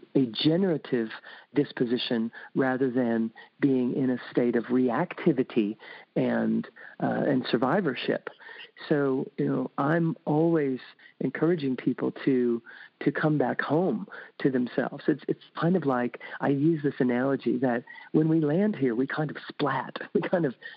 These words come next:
disperse, and our body goes one way, our breath goes another, our minds go a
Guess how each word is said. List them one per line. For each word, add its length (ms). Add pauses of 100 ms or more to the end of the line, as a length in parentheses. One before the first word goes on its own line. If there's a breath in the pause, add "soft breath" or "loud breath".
(100)
disperse, 580
and 120
our 100
body 380
goes 260
one 180
way, 180
our 120
breath 360
goes 200
another, 380
our 80
minds 480
go 240
a 40